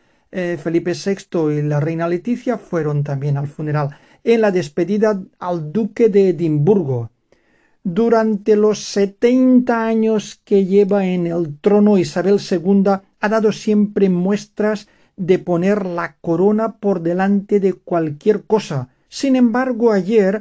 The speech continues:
la soberana, a punto de cumplir noventa y seis años y con problemas de movilidad, hizo una excepción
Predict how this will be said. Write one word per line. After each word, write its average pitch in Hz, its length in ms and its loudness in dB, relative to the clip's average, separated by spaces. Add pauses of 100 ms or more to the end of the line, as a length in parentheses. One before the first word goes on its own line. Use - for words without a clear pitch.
(160)
la 208 100 -4
soberana, 208 800 -2
a 202 140 -4
punto 254 240 2
de 233 140 2
cumplir 202 400 2
noventa 180 400 2
y 165 80 0
seis 202 340 0
años 196 320 0
y 185 100 -2
con 185 240 0
problemas 190 480 2
de 214 120 4
movilidad, 202 640 4 (400)
hizo 254 460 2
una 240 220 4
excepción 208 1080 -2